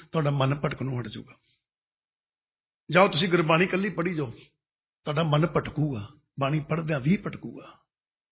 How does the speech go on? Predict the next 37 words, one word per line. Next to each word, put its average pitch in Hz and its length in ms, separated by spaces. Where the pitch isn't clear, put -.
ਕਹਿੰਦਾ, 220 200
"ਕਿਉਂ 277 200
ਭਟਕੂਗਾ?" 277 640
ਕਿਉਂਕਿ 190 220
ਤੁਸੀਂ 180 280
ਗੁਰਬਾਣੀ 151 360
ਦੀ 175 100
ਸੋਝੀ 175 260
ਨਹੀਂ 262 100
ਲੈਣ 240 200
ਦੇ, 226 140
ਭਟਕਦਾ 117 240
ਮਨ। - 200
ਪਰ 294 100
ਜਦੋਂ 214 280
ਤੁਸੀਂ 285 180
ਗੁਰਬਾਣੀ 226 380
ਦੀ 254 120
ਨਾਲ 214 260
ਨਾਲ 247 160
ਵਿਚਾਰ 226 360
ਕਰਦੇ 226 280
ਹੋ, 269 60
ਗੁਰਬਾਣੀ 214 320
ਦੀ 208 100
ਸੋਝੀ 220 340
ਲੈਂਦੇ 254 260
ਹੋ, 226 220
ਤੇ 180 100
ਗੁਰੂ 165 180
ਨੂੰ 185 120
ਪਿਆਰੀ 180 280
ਸਾਧ 190 260
ਸੰਗਤ 170 260
ਜੀਓ, 180 160
ਮਨ 151 260
ਦੀ 175 100